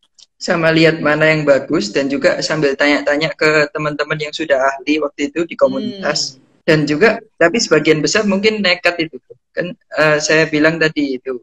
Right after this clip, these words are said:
Speaker 1: bantuan dari Tuhan yang di
Speaker 2: Hmm.
Speaker 1: atas, yang kasih arahan, "Oh, bagus buat ini." <laughs>
Speaker 2: Wah, ta-, tapi sekali lagi juga memang komunitas tuh perlu ya, supaya tahu ya, komunitas yang tajam.
Speaker 1: Iya, perlu, Bu.
Speaker 2: Hmm,
Speaker 1: Networking.
Speaker 2: networkingnya.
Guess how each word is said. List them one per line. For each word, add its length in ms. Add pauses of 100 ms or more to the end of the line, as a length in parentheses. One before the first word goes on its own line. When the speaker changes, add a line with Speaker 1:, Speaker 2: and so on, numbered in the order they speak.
(160)
Speaker 1:
bantuan 400
dari 320
Tuhan 400
yang 160
di 80
Speaker 2:
Hmm. 140
Speaker 1:
atas, 500 (160)
yang 160
kasih 300
arahan, 560 (180)
"Oh, 160
bagus 460
buat 180
ini." 160
<laughs> 320
Speaker 2:
Wah, 480
ta-, 320
tapi 460 (500)
sekali 240
lagi 300
juga 260
memang 320
komunitas 480
tuh 160
perlu 320
ya, 220 (100)
supaya 320
tahu 320
ya, 220 (340)
komunitas 560
yang 220
tajam. 340
Speaker 1:
Iya, 240
perlu, 380
Bu. 100
Speaker 2:
Hmm, 140
Speaker 1:
Networking. 580
Speaker 2:
networkingnya. 260